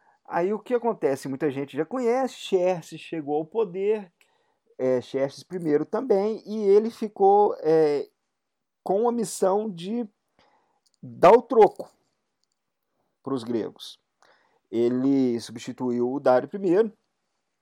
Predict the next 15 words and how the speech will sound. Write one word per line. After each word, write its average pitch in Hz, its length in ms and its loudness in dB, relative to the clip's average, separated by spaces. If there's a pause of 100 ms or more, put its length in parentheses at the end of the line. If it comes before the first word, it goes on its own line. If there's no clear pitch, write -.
(180)
e 170 100 -6
ele 180 220 4
teve 190 220 2
a 202 40 -4
tarefa 214 360 2
de 185 100 -6
punir 185 340 0
as 214 80 0
cidades 202 340 0
gregas 180 500 -4
do - 120 -8
que 233 320 -10 (300)
aconteceram. 220 540 -6
Só 170 200 -4
que, 220 280 -10